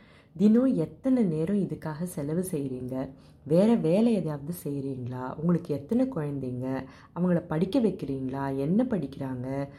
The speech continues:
கூட்டுறவு சங்கத்துல உங்க அனுபவம் என்ன?" இந்த மாதிரி ஏகப்பட்ட கேள்விகளை கேட்டு, அவங்க என்ன சொல்றாங்கங்கிறத கவனமா மனசுல வாங்கிக்கிட்ட அவருக்கு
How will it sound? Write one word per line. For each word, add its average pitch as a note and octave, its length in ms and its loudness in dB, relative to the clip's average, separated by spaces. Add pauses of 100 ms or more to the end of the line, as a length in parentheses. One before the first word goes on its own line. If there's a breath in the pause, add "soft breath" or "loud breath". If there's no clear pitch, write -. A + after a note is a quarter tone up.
(280 loud breath)
கூட்டுறவு C4+ 500 4
சங்கத்துல E3+ 380 -4
உங்க G3 200 0
அனுபவம் F3+ 560 0
என்ன?" C3 400 -4
இந்த C3+ 300 -4
மாதிரி C3+ 460 -6
ஏகப்பட்ட E3+ 920 -2
கேள்விகளை D3+ 640 0
கேட்டு, F3+ 560 0 (640 loud breath)
அவங்க D#3+ 320 -2
என்ன E3 440 4 (120)
சொல்றாங்கங்கிறத D#3+ 920 -2
கவனமா D3 800 0
மனசுல D3+ 540 -2
வாங்கிக்கிட்ட C#3 560 -4
அவருக்கு D3+ 720 -2